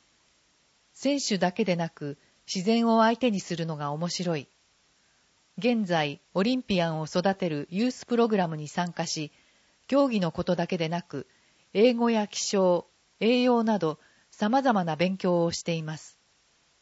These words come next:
現役で活躍している方が講師になってくれることも刺激となり、私もセーラーとしての誇りを持つ選手になり、オリンピックでメダルを取ることを目標に頑張っています。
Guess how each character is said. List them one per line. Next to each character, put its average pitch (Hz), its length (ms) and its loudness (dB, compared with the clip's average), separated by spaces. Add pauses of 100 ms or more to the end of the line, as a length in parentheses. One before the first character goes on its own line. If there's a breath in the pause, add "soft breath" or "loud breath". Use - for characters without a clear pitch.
(600 soft breath)
現 233 280 2
役 233 220 -2
で 226 100 4
活 208 260 -6
躍 226 240 0
し - 80 -8
て 220 100 0
い 214 100 2
る 202 100 -2
方 196 280 -2
が 147 260 -2
講 269 200 2
師 - 140 -4
に 165 120 -2
な 185 100 2
っ 196 80 -2
て 170 100 -8
く 160 120 -6
れ 170 100 2
る 180 80 -2
こ 180 140 -4
と 165 100 -4
も 151 120 -6
刺 - 140 -8
激 190 240 -4
と 175 140 -4
な 165 120 -6
り、 135 160 -14 (680 soft breath)
私 240 400 0
も 226 160 0
セ 269 280 2
ー - 20 2
ラ 202 200 2
ー - 40 -12
と 170 100 -4
し - 100 -8
て 180 140 0
の 165 120 -2
誇 254 340 0
り 254 60 2
を 247 80 2
持 233 120 0
つ - 80 -18
選 202 240 0
手 170 180 -6
に 156 120 -8
な 165 120 -4
り、 143 200 -8 (520 soft breath)
オ 185 100 0
リ 240 120 2
ン 226 80 -2
ピ 233 120 -2
ッ - 80 -8
ク 165 120 -4
で 151 200 -2
メ 180 140 2
ダ 247 140 4
ル 254 100 2
を 247 80 0
取 254 140 2
る 214 80 0
こ 170 120 -2
と 156 200 -2
を 156 40 -4
目 160 240 -4
標 214 300 2
に 185 240 -4
頑 190 220 -2
張 196 100 2
っ 190 60 -4
て - 140 -8
い 135 100 -8
ま 135 160 -14
す。 - 200 -20